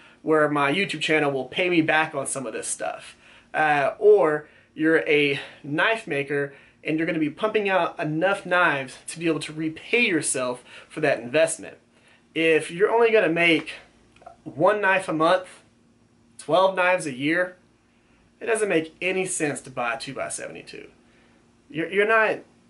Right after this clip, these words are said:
utilizing it enough to be able to justify that cost. You're just not. And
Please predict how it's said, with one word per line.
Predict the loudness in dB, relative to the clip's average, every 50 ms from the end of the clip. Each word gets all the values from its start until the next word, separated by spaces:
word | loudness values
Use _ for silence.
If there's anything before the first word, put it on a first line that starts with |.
| _ -12 -12 -12 -12 -12
utilizing | -8 -6 -4 2 4 6 6 6 4 4 2 2 0 0 0
it | 0 -2 -2 -4 -6
enough | -8 -8 -4 -2 0 2 2 2 2 0 -2 -8 -16 -20 -20 _ _ _ _ _ _ _ -18
to | -12
be | -8 -4 0 0
able | 2 2 0 -2
to | -2 -2 0 0 0 0 -2 -4 -10 _ _ _ _ _
justify | -8 -2 0 0 0 0 -2 -6 -6 -6 -4 -4 -2 -4 -6 -8 -10 -14 -20 _ -8
that | -4 -4 -4 -4 -6 -12
cost. | -4 0 0 2 0 0 -4 -10 -12 -12 -14 -18 -20 _ _ _ _ _ _ _ _ _ _ _ _ _ _ _ _
You're | -10 -8
just | -6 -8 -4 -2
not. | -2 -2 -2 -2 -6 -12 _ _ _ _ _ _ _ _ _ _ _ _ _ _
And | -2 0 2 2 2 2 0 -2 -4